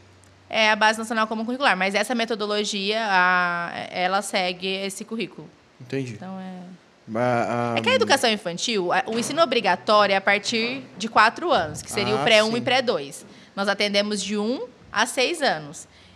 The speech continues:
Speaker 1: Então, de quatro, cinco, seis anos, que seria o
Speaker 2: Vou,
Speaker 1: obrigatório.
Speaker 2: vou te dar um exemplo. Se entra alguma coisa na base curricular que é totalmente fora daquilo que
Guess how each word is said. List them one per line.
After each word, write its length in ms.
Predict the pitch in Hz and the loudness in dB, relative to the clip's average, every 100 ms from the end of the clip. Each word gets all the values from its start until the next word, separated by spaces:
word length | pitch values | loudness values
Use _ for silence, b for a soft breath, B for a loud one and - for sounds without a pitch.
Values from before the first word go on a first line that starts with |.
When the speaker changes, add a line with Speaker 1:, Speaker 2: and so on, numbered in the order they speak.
| b | b
Speaker 1:
Então, 240 | - 220 208 | -4 -2 -2
de 80 | 208 | -2
quatro, 360 | 247 233 - | 4 4 2
cinco, 280 | 320 269 240 | -6 -6 -6
seis 300 | - 226 220 | -4 -4 -2
anos, 280 | 214 208 226 | -2 -2 -6
que 120 | - | -10
seria 480 | - 247 220 214 220 | -4 -2 -2 -4 -4
o 60 | 233 | -4
Speaker 2:
Vou, 100 | 233 | -4
Speaker 1:
obrigatório. 560 | 208 226 254 220 147 | -2 2 2 2 0
Speaker 2:
vou 100 | 170 | -2
te 160 | 196 220 | -2 -4
dar 200 | 180 180 | 0 0
um 160 | 180 180 | 0 -2
exemplo. 460 | 151 123 120 98 - B B B B B _ _ _ _ _ _ _ | -4 -4 -6 -6 -12 B B B B B _ _ _ _ _ _ _
Se 220 | - - | -8 -4
entra 200 | 160 180 | -2 -2
alguma 240 | 175 180 | 0 0
coisa 320 | 170 160 151 151 | 0 -2 -2 -2
na 120 | 143 | -4
base 360 | 135 135 135 135 | 2 0 0 -6
curricular 760 | 139 127 131 139 131 127 123 | -8 -8 -8 -6 -2 0 0
que 300 | 123 127 131 131 | -2 -10 -8 -6
é 100 | 131 | -8
totalmente 880 | 123 - 175 - 175 151 147 147 143 | -6 -4 -6 -2 -2 -2 -8 -10 -18
fora 400 | - 127 123 127 | -10 -4 -4 -4
daquilo 440 | 127 123 131 123 | -10 -10 -12 -12
que 300 | 123 - 123 | -12 -12 -14